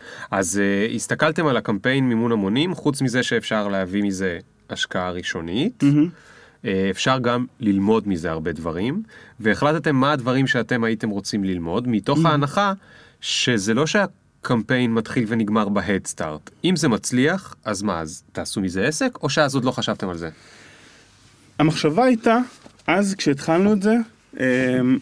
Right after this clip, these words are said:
Speaker 2: ש-, שנסיים את התהליך הזה עם היכולת להפעיל משהו קטן מהבית. אולי איזה אתר שדרכו נמכור, לא, לא ממש חשבנו על זה עד הסוף.
Speaker 1: כן.
Speaker 2: משהו קטן מהבית שנוכל,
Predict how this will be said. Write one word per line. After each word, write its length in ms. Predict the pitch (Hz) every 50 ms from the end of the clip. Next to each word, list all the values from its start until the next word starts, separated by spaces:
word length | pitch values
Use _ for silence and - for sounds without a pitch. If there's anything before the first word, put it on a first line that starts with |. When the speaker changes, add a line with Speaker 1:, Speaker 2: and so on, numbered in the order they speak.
| - - - - - - _ -
Speaker 2:
ש-, 240 | - - - - - 131 120 110 - -
שנסיים 600 | - - 147 131 131 135 - - 139 139 160 180
את 60 | 165
התהליך 440 | - 151 - 131 127 147 165 - -
הזה 260 | 185 180 202 208 208 - - -
עם 200 | - 127 127 127
היכולת 580 | 127 123 120 - - 156 160 160 165 160 - -
להפעיל 640 | 127 120 - - - - 143 147 151 147 143 143 139 143 - _ _ _ _ _ _ _ _ _ -
משהו 320 | 120 135 147 147 - - 143
קטן 280 | 139 135 139 131 127
מהבית. 520 | 120 110 110 113 113 104 120 139 - - - - _ - - -
אולי 200 | 131 135 139 139
איזה 180 | 139 127 127 123
אתר 360 | 120 - - 151 143 143 143
שדרכו 380 | 139 135 127 139 135 127 147 131
נמכור, 540 | 127 127 120 - - 139 123 120 113 117
לא, 220 | 131 151 170 160 -
לא 100 | 139 151 175
ממש 160 | 185 175 160
חשבנו 380 | - 135 - - 135 131 131 123
על 100 | 117 113
זה 100 | 113 117
עד 100 | 110 101
הסוף. 380 | - - - 110 - - - _ _ -
Speaker 1:
כן. 220 | - 104 87 78 76 - - - - -
Speaker 2:
משהו 220 | 277 247 226 240 202
קטן 260 | 170 156 180 170 165
מהבית 420 | 156 135 127 160 202 220 190 -
שנוכל, 480 | - 135 127 120 - - 151 147 143